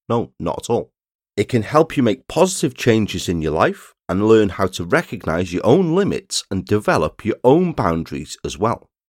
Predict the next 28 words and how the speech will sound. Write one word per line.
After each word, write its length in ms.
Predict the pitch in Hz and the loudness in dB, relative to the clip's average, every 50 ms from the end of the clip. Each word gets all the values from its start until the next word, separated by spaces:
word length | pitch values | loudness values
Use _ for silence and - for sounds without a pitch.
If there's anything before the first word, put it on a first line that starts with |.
| _ | _
All 240 | - 123 175 185 170 | 4 6 6 6 4
valuable 560 | 139 - 156 160 165 160 156 147 135 156 147 | 4 2 2 4 4 2 0 0 0 -2 -4
pointers 540 | 123 - 196 190 196 175 - - 76 - - | -2 0 0 2 2 0 -2 -4 -8 -8 -8
that 120 | - - - | -8 -10 -8
help 340 | - - 110 123 120 113 | -4 -2 0 0 0 -4
you 380 | 113 135 156 156 92 69 65 - _ _ | -4 0 2 2 2 2 -2 -10 _ _
be 120 | 90 80 | -10 -8
the 100 | - - | -8 -10
best 360 | - - - 131 143 - - | -8 -6 -6 -6 -6 -8 -2
version 420 | - 127 143 147 147 123 117 113 95 | 2 2 4 4 2 0 -2 -4 -4
of 160 | 82 - - | -4 -4 -8
you 200 | 73 71 82 - | -8 -8 -8 -10
that 160 | - - - | -12 -10 -6
there 200 | 80 76 78 85 | -4 -4 -2 -2
is 320 | 90 76 - - - - - _ _ _ _ - | -2 -2 -4 -8 -12 -14 -16 _ _ _ _ -10
and 80 | 78 80 | -8 -6
ensure 480 | 78 - - - 139 135 101 80 73 | -6 -8 -6 -2 0 2 2 2 0
that 120 | - - - | -2 -6 -6
you 120 | - 80 | -6 -4
look 200 | 85 110 - - | -4 -4 -4 -4
after 240 | 117 120 - - 110 | -10 -12 -10 -8 -6
yourself 560 | 107 104 - - - 143 87 65 - - - _ _ _ | -4 -4 -4 -2 0 0 0 -2 -6 -12 -20 _ _ _
as 140 | 87 - - | -12 -10 -8
much 260 | 80 85 85 - - | -6 -6 -6 -6 -6
as 160 | 87 82 - | -8 -8 -8
you 100 | 82 80 | -8 -10
do 200 | 73 - 78 71 - _ - | -8 -8 -8 -8 -10 _ -10
others. 440 | 78 - - - - - - - | -10 -10 -10 -16 -18 -16 -18 -18